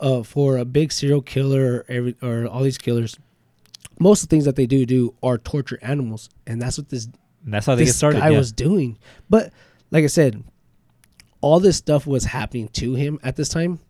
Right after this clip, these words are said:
Speaker 1: and most people, when they get bullied, well, they bully on someone smaller than them or someone that, that can't do nothing
Speaker 2: Mm-hmm.
Speaker 1: to them.
Speaker 2: It's a power play.
Speaker 1: Yeah, it, it's, it's a domino effect, you know, and that's basically what he was doing.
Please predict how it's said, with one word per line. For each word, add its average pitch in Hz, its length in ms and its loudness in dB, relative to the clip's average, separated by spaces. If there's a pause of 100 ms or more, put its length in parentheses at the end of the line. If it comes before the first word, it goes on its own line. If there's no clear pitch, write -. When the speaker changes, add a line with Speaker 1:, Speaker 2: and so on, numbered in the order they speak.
(840)
Speaker 1:
and 127 440 0 (100)
most 170 240 0
people, 208 220 0
when 135 220 0 (200)
they 120 300 -4
get 143 220 -4
bullied, 156 400 0 (260)
well, 107 120 -8
they 110 100 -2
bully 127 300 -2
on 113 60 -4
someone 113 440 -8 (180)
smaller 123 340 -2
than 120 100 0
them 113 180 -2
or 104 60 -6
someone 113 260 -8
that, 98 80 -14
that 101 160 -18
can't 110 280 -8
do 107 160 -8
nothing 101 180 -6
Speaker 2:
Mm-hmm. 101 80 -8
Speaker 1:
to 104 140 -10
them. 98 100 -8
Speaker 2:
It's 90 80 -10
a 101 40 -16
power 131 280 -2
play. 78 280 -10
Speaker 1:
Yeah, - 140 -2
it, 156 240 0
it's, - 300 -6
it's - 180 -6
a 131 80 -4
domino 143 400 0
effect, - 500 -12
you 120 100 -6
know, 117 320 -6
and 113 340 -6
that's 120 200 -10
basically 151 340 -4
what 135 100 2
he 123 100 -2
was 123 140 -4
doing. 127 320 -4